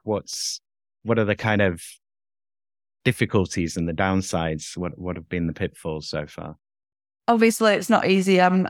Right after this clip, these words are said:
Speaker 2: I'm sort of reflecting on, like, I don't know,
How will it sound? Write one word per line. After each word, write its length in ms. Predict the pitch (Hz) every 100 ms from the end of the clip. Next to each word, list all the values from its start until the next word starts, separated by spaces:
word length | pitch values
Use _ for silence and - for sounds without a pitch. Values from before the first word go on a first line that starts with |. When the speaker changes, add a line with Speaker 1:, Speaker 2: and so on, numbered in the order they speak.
| -
Speaker 2:
I'm 340 | 185 185 185
sort 260 | - 214 -
of 100 | 202
reflecting 560 | 196 208 - - 202
on, 380 | 185 175 170 165 -
like, 580 | 160 175 139 160 - - _ _ _ -
I 80 |
don't 160 | 175 185
know, 320 | 185 175 170